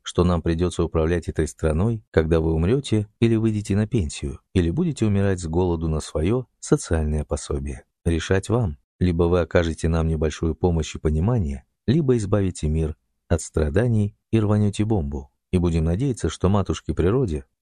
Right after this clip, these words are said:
повезёт со следующей тварью, которая выползет из слизи». Конец цитаты. Как печально, что чей-то ребёнок так скоро дошёл до этого. Но это действительно отражает страх, недоверие и хаос,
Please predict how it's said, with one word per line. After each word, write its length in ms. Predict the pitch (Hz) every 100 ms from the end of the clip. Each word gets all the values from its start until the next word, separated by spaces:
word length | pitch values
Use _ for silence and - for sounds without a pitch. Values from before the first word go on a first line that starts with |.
| _
повезёт 480 | 170 143 107 101 -
со 80 |
следующей 480 | 87 85 76 76 -
тварью, 460 | - 78 73 67 - _ -
которая 580 | 78 - 139 123 117 - _ -
выползет 800 | 73 98 104 80 76 76 - _ _
из 140 | - 76
слизи». 540 | - 76 71 65 - _ _ _
Конец 420 | 139 123 80 -
цитаты. 580 | - - - 67 - 67 _ _ _ _ _ _
Как 220 | - 120 -
печально, 460 | 110 - 120 87
что 180 | - 85
чей-то 300 | - 92 82
ребёнок 420 | 82 85 87 82
так 180 | - 80
скоро 360 | - - 104 87
дошёл 400 | 92 - 131 78
до 80 |
этого. 400 | 73 - 71 64 - _ _
Но 140 | 92
это 160 | 104 95
действительно 640 | 90 85 - 165 123 113
отражает 500 | 101 92 90 90 85
страх, 560 | - - 113 90 - _ _
недоверие 640 | 87 82 82 82 90 87 85
и 40 |
хаос, 540 | - 131 107 73 -